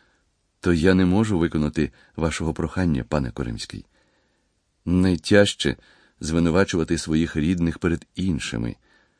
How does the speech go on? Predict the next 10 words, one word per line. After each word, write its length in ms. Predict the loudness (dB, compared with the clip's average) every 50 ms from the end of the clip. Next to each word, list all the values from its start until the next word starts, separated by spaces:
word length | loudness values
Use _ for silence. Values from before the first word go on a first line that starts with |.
| _ _ _ _ _ -10
Сімейні 500 | -2 2 4 6 6 6 6 6 4 2
таємниці 680 | 2 0 0 0 0 0 -2 -2 -4 -4 -6 -6 -6 -8 _ _ _ _ _ _ _ _ _ -10
мають 300 | -4 0 2 2 2 2
завжди 320 | 2 0 0 2 2 2
один 420 | 4 4 4 4 4 4 2 2 0
і 80 | -2 -4
той 260 | -2 0 0 0 0
же 120 | 0 -2 -4
корінь — 460 | -4 -4 -4 -4 -4 -4 -6 -8 -12 _ _ _ _ _ _ _ _ _ _ _ _ _ _ _ _ _
гріх". 600 | -10 -10 -8 -8 -6 -6 -4 -6 -6 -8 -12 -20